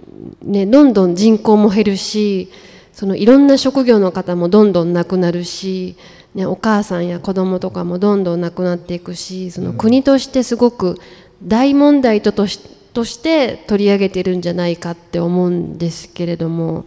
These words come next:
Speaker 2: はい。
Speaker 1: 違うんですか？
Speaker 2: いや、あの、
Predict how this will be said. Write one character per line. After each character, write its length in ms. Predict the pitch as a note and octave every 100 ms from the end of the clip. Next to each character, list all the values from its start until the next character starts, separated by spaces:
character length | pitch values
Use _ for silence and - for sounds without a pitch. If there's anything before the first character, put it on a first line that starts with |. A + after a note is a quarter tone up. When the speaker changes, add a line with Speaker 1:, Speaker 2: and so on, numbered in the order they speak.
| -
Speaker 2:
は 220 | - A#2
い。 60 | G#2 - _ _ - _ _ -
Speaker 1:
違 60 | G3+ G3+
う 120 | F#3+
ん 60 |
で 100 | F#3
す 120 | D3+ -
か？ 340 | F#3+ F3 D#3+
Speaker 2:
い 20 | C3+
や、 140 | A#2+ -
あ 100 | C#3
の、 460 | C3+ C3+ C3 B2+